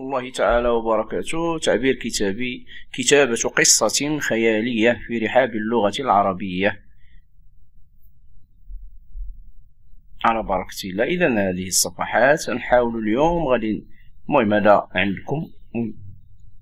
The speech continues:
هاد النص عندكم قصة. إذن: سماعة جدتي. جدتي عجوز مسنة،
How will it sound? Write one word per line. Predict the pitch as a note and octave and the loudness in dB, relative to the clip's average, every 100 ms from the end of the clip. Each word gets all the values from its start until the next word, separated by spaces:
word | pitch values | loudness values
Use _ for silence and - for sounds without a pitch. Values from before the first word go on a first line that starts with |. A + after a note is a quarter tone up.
| - - - - - - - | -18 -20 -20 -18 -18 -12 -6
هاد | G#2+ A2 G2 - | -4 -6 -10 -8
النص | G#2+ G#2+ G#2+ - - - - - | -4 0 2 4 2 -2 -4 -8
عندكم | - G#2 - - G2+ G2+ - | -10 -12 -12 -8 -6 -6 -4
قصة. | G2 - G2+ - - - - - - - - | 0 2 2 0 -6 -18 -20 -20 -20 -20 -12
إذن: | A#2 A2+ G#2+ - | -2 2 2 2
سماعة | - C3 D3 C#3+ G#2+ - | 2 4 6 6 4 0
جدتي. | G2 G2 D#2+ G2 - D#3+ - - - _ _ - - - | -8 -10 -10 -8 -6 -6 -8 -16 -20 _ _ -20 -18 0
جدتي | G3+ F3+ E3+ D3+ C3+ C3 | 2 4 4 4 4 4
عجوز | A2 B2 B2 F3 C3+ | 6 4 2 -4 0
مسنة، | B2+ A#2+ A2+ - C3+ G2+ F#2 | 2 2 2 2 2 0 -2